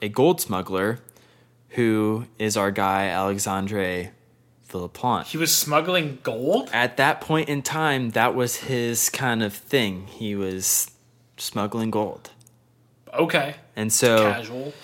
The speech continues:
Speaker 1: I mean, he was, he was deep in the Paris on underground scene,
Speaker 2: Yeah.
Speaker 1: um,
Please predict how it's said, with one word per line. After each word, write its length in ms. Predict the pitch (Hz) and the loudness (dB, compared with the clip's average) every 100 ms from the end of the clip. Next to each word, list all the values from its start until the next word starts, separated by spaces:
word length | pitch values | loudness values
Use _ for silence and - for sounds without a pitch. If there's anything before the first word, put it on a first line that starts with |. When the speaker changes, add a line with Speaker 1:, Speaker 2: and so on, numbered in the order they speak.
| - - - | -20 -20 -4
Speaker 1:
I 100 | - | 2
mean, 140 | 139 135 | 4 2
he 360 | 127 160 160 | 2 2 4
was, 360 | 160 151 131 135 | 6 4 4 -2
he 240 | - 135 147 | -8 -4 -2
was 200 | 135 110 | -2 -2
deep 360 | 135 135 135 | -2 -2 -2
in 400 | - 123 120 120 | -4 -4 -2 -2
the 280 | 117 110 110 | 0 2 2
Paris 360 | 104 120 110 - | -2 -6 -6 -4
on 260 | 110 110 107 | -4 -4 -4
underground 720 | 110 110 107 101 98 98 101 | -4 -4 -2 0 0 0 -2
scene, 640 | - 113 104 92 90 90 104 | -2 -2 -4 -6 -8 -10 -4
Speaker 2:
Yeah. 440 | 135 107 101 92 | -4 -2 -4 -4
Speaker 1:
um, 280 | 87 87 | -6 -10